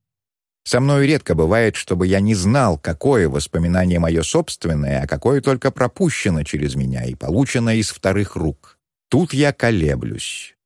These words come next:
Многими годами позже моя мать, смеясь, рассказывала о пламенной любви, которую она нечаянно зажгла.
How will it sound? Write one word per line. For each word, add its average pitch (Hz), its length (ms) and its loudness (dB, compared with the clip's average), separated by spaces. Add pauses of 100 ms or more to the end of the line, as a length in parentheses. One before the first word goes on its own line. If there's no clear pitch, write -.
(460)
Многими 139 520 2
годами 123 380 2
позже 101 580 0
моя 73 240 0
мать, 123 240 2
смеясь, 113 500 0
рассказывала 110 680 2
о 101 40 0
пламенной 135 800 2
любви, 123 580 0
которую 82 520 2
она 95 220 2
нечаянно 87 580 2
зажгла. 67 600 -2